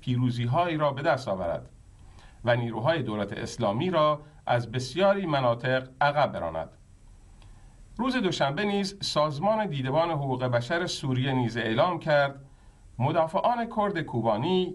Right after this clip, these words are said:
که در برابر تروریست‌های گروه دولت اسلامی مقاومت می‌کنند و در حال مبارزه با آنها هستند، توانستند کنترل هشتاد درصد شهر را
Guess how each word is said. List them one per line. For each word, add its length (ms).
که 140
در 160
برابر 440
تروریست‌های 840
گروه 440
دولت 360
اسلامی 560
مقاومت 580
می‌کنند 720
و 100
در 180
حال 260
مبارزه 540
با 100
آنها 380
هستند، 560
توانستند 880
کنترل 460
هشتاد 560
درصد 380
شهر 440
را 340